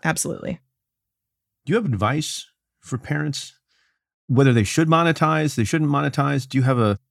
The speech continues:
Speaker 2: do you have a normative view on any of this?
Speaker 1: Yeah. And I always feel like it's important to say here that, you know, I'm not a parent. I don't have kids. And sometimes the thought of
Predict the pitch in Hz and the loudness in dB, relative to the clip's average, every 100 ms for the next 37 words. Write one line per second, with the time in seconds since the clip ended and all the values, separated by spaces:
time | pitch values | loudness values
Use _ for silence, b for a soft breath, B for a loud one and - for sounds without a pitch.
0 | _ 127 113 101 113 120 104 87 101 120 | _ 0 2 4 4 4 2 0 -2 -2
1 | 135 135 143 147 151 147 359 359 160 165 | -2 -2 -2 -4 -4 -4 0 4 4 4
2 | 196 - 233 311 - 208 185 180 175 180 | 2 2 2 2 4 4 4 2 0 2
3 | 170 165 156 - 156 170 156 160 156 170 | 2 0 0 0 0 2 0 0 0 0
4 | 170 202 170 147 - 139 143 160 165 170 | 2 2 2 0 -6 -6 -4 -2 -2 0
5 | 160 151 - 139 - - - - 160 160 | 0 -2 -4 -6 -4 -6 -6 -4 0 0
6 | 156 - - 180 190 170 175 170 - 160 | -2 -4 0 2 4 4 2 0 2 2
7 | 156 - 160 156 156 143 - | 2 0 -2 0 -2 -6 -16